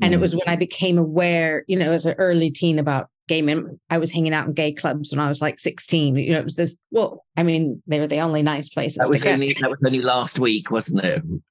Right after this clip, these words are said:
Speaker 2: was
Speaker 1: Well,
Speaker 2: last week. <laughs>
Speaker 1: if I went clubbing, that would be where it was, yes. But there was
Speaker 2: <laughs>
Speaker 1: something about, you know, the narrative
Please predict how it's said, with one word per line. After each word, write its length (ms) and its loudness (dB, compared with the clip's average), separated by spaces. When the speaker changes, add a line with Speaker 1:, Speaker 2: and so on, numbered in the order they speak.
Speaker 2:
was 220 2
Speaker 1:
Well, 140 2
Speaker 2:
last 200 -4
week. 400 2
<laughs> 220 -2
Speaker 1:
if 240 2
I 180 4
went 240 2
clubbing, 380 4
that 160 0
would 140 2
be 160 4
where 260 2
it 100 0
was, 300 0
yes. 400 -2
But 280 0
there 280 4
was 220 4
Speaker 2:
<laughs> 0 -
Speaker 1:
something 460 2
about, 600 -2
you 80 2
know, 260 2
the 160 2
narrative 920 2